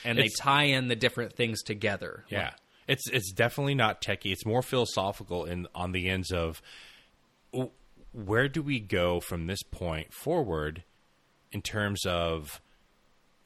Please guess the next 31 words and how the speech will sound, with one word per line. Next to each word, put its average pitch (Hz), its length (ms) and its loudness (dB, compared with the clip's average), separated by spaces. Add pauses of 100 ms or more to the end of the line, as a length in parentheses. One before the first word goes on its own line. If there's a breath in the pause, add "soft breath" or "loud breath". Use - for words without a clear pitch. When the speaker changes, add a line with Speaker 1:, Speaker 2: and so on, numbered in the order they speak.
Speaker 2:
technology 98 1000 0 (100)
and 85 520 -4 (220)
the 92 120 -2
rights 85 400 0
of 87 180 -8
people's 90 520 -4
information? 92 760 -4 (280 soft breath)
And, 90 440 -2
you 113 100 0
know, 104 120 6
that's 104 320 4
the 92 100 -4
big 98 180 2
thing 101 160 -4
on 95 140 0
this 90 200 -4
is, 82 120 -8
you 87 100 -4
know, 82 100 -4
data 87 360 -2
rights 85 340 -2
or 95 60 -8
human 90 320 -4
rights. 73 320 -6
And 85 80 -6
that's 80 180 -6
a 85 60 -6
very, 82 320 -4
that's - 180 -12
a 82 60 -10
hashtag. 76 640 -4